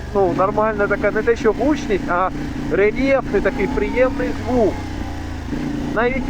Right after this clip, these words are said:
музику не хочеться накладати. Так, ну, оп, оп, оп, оп. Бачите? Як прикольно тут зробли-, зроблений дальник. Давайте трошки збільшимо наші оберти.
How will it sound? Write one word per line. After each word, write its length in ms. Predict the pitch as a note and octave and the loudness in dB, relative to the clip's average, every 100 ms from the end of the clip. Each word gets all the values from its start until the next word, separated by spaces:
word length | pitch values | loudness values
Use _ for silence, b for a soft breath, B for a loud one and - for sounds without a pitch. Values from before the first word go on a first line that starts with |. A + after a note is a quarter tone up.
| A#3+ | 0
музику 440 | D4 C#4 C4+ C4+ | 2 2 0 0
не 120 | F#3 | 0
хочеться 440 | F3+ G3 E3 - D#3 | 2 2 0 0 0
накладати. 760 | D3+ E3+ D#3+ D3+ D3 B2 - B2+ | 0 2 2 2 0 0 -6 0
Так, 180 | C#3 A2+ E3+ | 0 0 -2
ну, 140 | G#3+ - | -2 -2
оп, 160 | D#3+ A#3+ - - - - - | 0 0 0 -6 -6 -6 -4
оп, 160 | C#3 G#3+ - - | 0 0 -2 -4
оп, 180 | C#3+ G3 - B2 | 0 0 0 -2
оп. 160 | C#3 C3+ - - - | -2 -2 -4 -6 0
Бачите? 460 | D3 - A#3+ C#3+ A#2 - - - - D3 | 0 0 -2 0 -4 -8 -10 -10 -6 -2
Як 140 | F3 | -2
прикольно 460 | G3+ F#3+ G3 D#3 D3+ | 0 0 2 2 0
тут 160 | D3 | 0
зробли-, 360 | D3+ C#3+ C3+ D3+ - C#3+ | 0 2 2 0 -2 -2
зроблений 440 | E3 F3+ D#3+ D#3+ | 2 2 2 2
дальник. 380 | F3 F3 C3+ C3+ | 2 0 0 -4
Давайте 340 | D3 D3 C3 D3 C3 C3+ | 0 0 0 -4 -4 -2
трошки 340 | C#3 C3 - C3 - - | 0 0 -2 -4 -4 -4
збільшимо 240 | E3+ E3+ - - - A#2+ | 0 0 -2 -4 -4 -2
наші 340 | - - - | -2 -2 -2
оберти. 360 | G#3+ A3+ - | -2 -2 -2